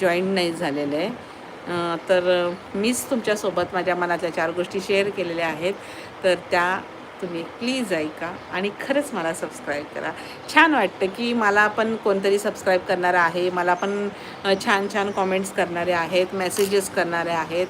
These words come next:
मेल करणारे आहेत आणि माझे व्हिडिओ आणि माझे रील बघून, अ, तुम्हाला सगळ्यांना चांगलं वाटतं हे असे मला मेलमधून पण मेसेज येतात, तर मला ते ऐकून खरंच छान वाटतं की माझ्यामध्ये थोडी तरी कुठेतरी काहीतरी कला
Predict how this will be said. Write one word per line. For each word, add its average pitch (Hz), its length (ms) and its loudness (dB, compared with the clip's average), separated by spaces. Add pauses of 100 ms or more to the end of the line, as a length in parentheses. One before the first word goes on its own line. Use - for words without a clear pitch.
मेल 190 400 4
करणारे 175 360 2
आहेत 170 320 0 (540)
आणि 190 340 0 (680)
माझे 196 360 6
व्हिडिओ 190 380 4
आणि 185 240 4
माझे 190 300 0
रील 190 220 0
बघून, 190 360 0 (380)
अ, 165 320 2 (160)
तुम्हाला 220 300 4
सगळ्यांना 190 360 2
चांगलं 185 360 2
वाटतं 180 300 2
हे 185 200 2
असे 185 260 2
मला 208 200 2
मेलमधून 208 540 2
पण 247 160 0
मेसेज 180 400 -2
येतात, 175 220 0 (100)
तर 196 60 2 (100)
मला 196 200 2
ते 208 100 -4
ऐकून 202 280 0 (100)
खरंच 370 220 -2
छान 202 140 -2
वाटतं 170 240 -2 (400)
की 233 200 -2 (160)
माझ्यामध्ये 247 560 4
थोडी 269 240 4
तरी 262 120 2
कुठेतरी 247 320 0
काहीतरी 226 280 2
कला 196 380 6